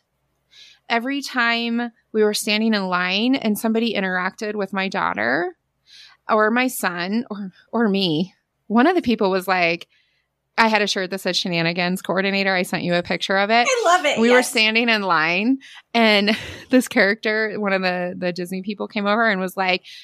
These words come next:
Speaker 1: "Shenanigans coordinator, not in this part. Not
Speaker 2: Oh.
Speaker 1: here. There will be no shenanigans here." And I was like, "Try me." And it was so fun. It was, like, this
Speaker 2: Yes.
Speaker 1: really fun interaction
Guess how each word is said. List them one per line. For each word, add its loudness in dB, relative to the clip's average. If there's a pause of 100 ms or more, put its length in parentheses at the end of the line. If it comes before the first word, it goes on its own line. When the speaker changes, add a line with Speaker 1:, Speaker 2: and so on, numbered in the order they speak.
Speaker 1:
"Shenanigans 0
coordinator, -2 (100)
not 0
in -6
this -4
part. -6 (880)
Not 0
Speaker 2:
Oh. -8
Speaker 1:
here. 0 (340)
There 4
will 6
be 0
no 2
shenanigans -2
here." 0
And -2
I 2
was -4
like, -4 (420)
"Try 4
me." -4 (340)
And 6
it 4
was 4
so 4 (180)
fun. 4
It 0
was, -2
like, 0 (120)
this -4
Speaker 2:
Yes. -10
Speaker 1:
really 0
fun 2
interaction 0